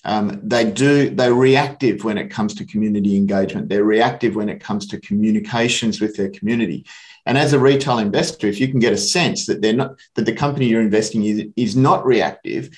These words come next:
it's actively engaged in thinking, they've got a strategy, they've got goals and, uh, intentions that they are working towards.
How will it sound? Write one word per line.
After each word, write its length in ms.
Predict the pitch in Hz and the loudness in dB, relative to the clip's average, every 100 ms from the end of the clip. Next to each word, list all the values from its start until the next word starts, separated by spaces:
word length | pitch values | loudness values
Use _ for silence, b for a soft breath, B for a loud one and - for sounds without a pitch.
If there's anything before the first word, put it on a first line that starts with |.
| B - | B -8
it's 200 | 98 - | -8 -2
actively 500 | 135 - 151 135 127 | -2 0 -2 0 2
engaged 540 | 117 107 113 113 107 101 | 0 2 4 2 0 -4
in 140 | 98 | -6
thinking, 560 | - 139 139 135 113 107 | -4 0 0 0 -2 -2
they've 260 | 104 104 | -2 -2
got 220 | - 135 | 0 2
a 40 | 135 | 2
strategy, 800 | - 120 113 104 101 98 92 B B _ | 0 0 0 0 -2 -4 -6 B B _
they've 220 | 113 107 | 0 0
got 340 | 87 - - B B _ - - | 2 2 0 B B _ -12 2
goals 540 | 135 139 143 139 135 | 6 6 6 4 0
and, 420 | 107 107 101 101 | -2 -2 -4 -4
uh, 340 | 85 98 92 - | -2 0 -2 -4
intentions 840 | 120 110 - 147 139 - 127 104 113 | -2 -2 0 0 0 0 0 0 0
that 200 | 104 - | 0 2
they 160 | 104 | 0
are 160 | 101 101 | 2 2
working 540 | 101 120 120 131 113 | 2 2 0 0 -2
towards. 580 | 104 101 104 101 101 | -2 -2 0 0 -2